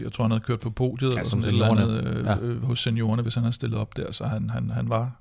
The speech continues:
Speaker 1: øh, kæmpe favorit her. Så ja, og danskerne, kan man sige, ikke så meget at skrive hjem
Speaker 2: Vi har
Speaker 1: om,
Speaker 2: to danskere
Speaker 1: øh,
Speaker 2: med. Øh,
Speaker 1: ja.
Speaker 2: Rasmus Søjberg Pedersen, den nykårede danske mester
Speaker 1: Ja.
Speaker 2: på landevej, og så Adam Holm Jørgensen.
Speaker 1: Det eneste, man kan, man kan sige, nej, det vil jeg faktisk ikke sige, men,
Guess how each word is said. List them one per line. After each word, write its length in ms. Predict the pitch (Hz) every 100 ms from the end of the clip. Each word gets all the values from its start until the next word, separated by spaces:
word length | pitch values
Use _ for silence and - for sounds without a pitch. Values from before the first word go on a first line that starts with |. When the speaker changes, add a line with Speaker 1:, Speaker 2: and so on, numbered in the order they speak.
| _
Speaker 1:
øh, 140 | 127 120 120 120
kæmpe 260 | 131 120
favorit 360 | 117 123 123 113
her. 120 | 135 120 - _ _ _ - -
Så 360 | - 120 110 110
ja, 120 | 123 - -
og 160 | 123
danskerne, 500 | 127 127 147 127 123 - - - - - - -
kan 80 | -
man 60 |
sige, 320 | 165 131 123 120
ikke 260 | 123 127
så 360 | - - 131 127
meget 240 | 123 120
at 60 | 120
skrive 260 | - 131
hjem 180 | 123 123
Speaker 2:
Vi 40 | 127
har 80 |
Speaker 1:
om, 60 | -
Speaker 2:
to 120 | 175
danskere 340 | 156 131 120 120
Speaker 1:
øh, 60 |
Speaker 2:
med. 280 | 127 165 165 151
Øh, 100 | - 113 110 107
Speaker 1:
ja. 140 | 104
Speaker 2:
Rasmus 300 | 120 - 110
Søjberg 300 | 120 113 110
Pedersen, 440 | 127 151 143 123 107
den 80 | 113
nykårede 380 | 123 120 110 98
danske 260 | 107 -
mester 220 | 107 104 104
Speaker 1:
Ja. 60 |
Speaker 2:
på 60 | 87
landevej, 460 | 98 160 127 123 123 - - -
og 120 | -
så 80 | 104
Adam 220 | 101 98
Holm 200 | 95 95
Jørgensen. 360 | 90 90 - - - - - -
Speaker 1:
Det 80 | 143
eneste, 140 | 156
man 140 | 147 131
kan, 120 | 120
man 120 | 120
kan 100 | 165
sige, 480 | - 123 127 123 117
nej, 180 | - -
det 100 | -
vil 60 | -
jeg 100 | -
faktisk 220 | - -
ikke 140 | - -
sige, 220 | - -
men, 300 | - 104 -